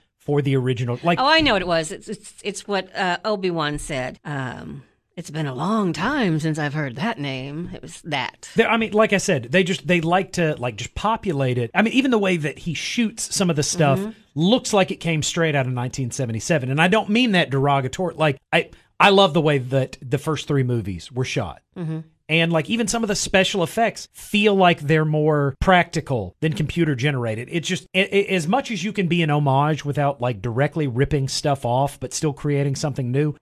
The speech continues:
Speaker 1: that's what The Mandalorian feels like
Speaker 2: Yes.
Speaker 1: to me.
Speaker 2: And looks like a world-class movie, even though it's, like, a forty-three minute show.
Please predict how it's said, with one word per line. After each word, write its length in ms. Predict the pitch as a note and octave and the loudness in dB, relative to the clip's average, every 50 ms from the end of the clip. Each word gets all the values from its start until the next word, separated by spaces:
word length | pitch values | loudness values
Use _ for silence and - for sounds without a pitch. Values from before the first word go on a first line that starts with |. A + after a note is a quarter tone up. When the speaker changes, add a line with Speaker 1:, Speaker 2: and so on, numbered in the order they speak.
| - C3 C#3+ C#3+ | -10 -10 -8 0
Speaker 1:
that's 300 | C#3+ F#3+ A3+ A#3 - - | 2 4 4 4 2 -2
what 120 | A#3 F3+ | -2 0
The 100 | - F#3 | 0 0
Mandalorian 880 | D3+ D#3+ E3 E3 D#3 C#3+ C#3 C3 C3 B2 A#2 A2+ A#2 A2+ G#2+ G2+ F#2 F#2 - _ _ _ _ _ | 2 2 2 2 2 2 0 0 0 0 0 0 0 0 -2 -2 -2 -4 -8 _ _ _ _ _
feels 420 | - - - F3+ D#3 C3+ C3+ C3 - | -8 -2 0 2 4 4 2 2 0
like 240 | B2 D3+ G3 F#3 D#3+ | 0 -2 -2 -2 -4
Speaker 2:
Yes. 400 | C3+ A#2 C3 - - - - - | -6 -6 -10 -14 -16 -16 -10 -4
Speaker 1:
to 120 | - E3+ A#2+ | -2 -2 -2
me. 320 | G2 F2 - - - _ _ _ _ _ _ _ _ | -2 -4 -10 -12 -18 _ _ _ _ _ _ _ _
Speaker 2:
And 600 | A#3+ B3+ C4 C4 B3+ B3+ B3+ B3+ B3+ A#3+ A#3+ A#3 - _ _ _ _ _ | -4 -2 -2 0 0 0 -2 -2 -2 -4 -4 -6 -8 _ _ _ _ _
looks 580 | - G#3+ F#3+ G#3 A3 B3 B3+ B3+ - - - - | -10 -8 -4 0 0 0 0 0 -2 -8 -8 -4
like 480 | G#3 F#3 E3+ E3 D#3 D#3 D3+ - - - - - _ _ _ _ _ _ _ _ _ _ _ _ _ _ _ _ _ _ _ _ | 0 0 2 2 2 0 -2 -6 -12 -20 -20 -20 _ _ _ _ _ _ _ _ _ _ _ _ _ _ _ _ _ _ _ _
a 100 | - F3+ | -4 -4
world-class 800 | F3 E3+ F3+ F3 E3+ F3 E3+ E3+ - - F3 D3+ D3+ C#3+ - - | -2 0 0 0 0 -2 -4 -6 -6 -4 -2 -2 -2 -2 -2 0
movie, 560 | D#3 D3+ D3+ D3 B2 C#3+ C#3 C#3 C#3 C3+ - _ _ _ _ _ _ _ _ - | 0 0 0 -2 -2 -4 -6 -6 -6 -8 -10 _ _ _ _ _ _ _ _ -4
even 260 | F#3+ F3+ F3 E3+ E3 | -2 0 0 2 2
though 320 | D#3+ D#3 D#3 D#3 D3+ D3+ | 2 0 0 0 -2 -2
it's, 260 | B2+ D3 C#3+ - - | -2 -4 -6 -6 -6
like, 220 | D#3 C#3+ - - - | -8 -8 -8 -8 -8
a 100 | - D3+ | -8 -8
forty-three 720 | - - - - D#3+ D#3 D3 D#3+ D3 - - D#3+ D#3+ D#3 | -8 -10 -10 -8 -6 -4 -4 -4 -6 -6 -4 -2 0 0
minute 400 | D#3 D3 C#3+ C#3+ C#3+ - - - | 0 0 -2 -4 -6 -8 -10 -10
show. 420 | - - - C3 A#2 G2 - - | -8 -8 -6 -8 -8 -10 -14 -18